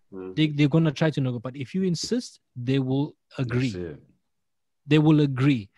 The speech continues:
Speaker 2: But if you're going to, don't think they're just gonna come there and not negotiate. You know what I mean? They just want
Speaker 3: Which is,
Speaker 2: to
Speaker 3: and it's the
Speaker 2: spread
Speaker 3: same in any business deal, right? Like, one side is always trying to win. You know what I mean?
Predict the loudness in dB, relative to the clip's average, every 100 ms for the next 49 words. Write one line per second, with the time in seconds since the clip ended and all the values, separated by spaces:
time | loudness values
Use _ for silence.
0 | _ _ _ _ -2 0 2 2 2 4
1 | 6 6 4 0 -8 -8 _ _ -14 -8
2 | -2 0 0 0 2 0 2 2 2 2
3 | 0 2 0 -2 -4 -6 -8 -8 -10 -10
4 | -12 -14 -18 -6 -2 0 0 -2 -2 -2
5 | -4 -6 -4 -2 -2 -2 -4 -8 -14 -8
6 | 0 2 4 4 6 6 6 6 6 4
7 | 4 4 4 2 2 2 2 0 -4 -6
8 | -4 -4 -6 -18 -18 -6 -4 -2 -2 -2
9 | -2 -4 -6 -6 -6 -6 -6 -6 -6 -6
10 | -10 -16 -12 -10 -8 -6 -6 -6 -8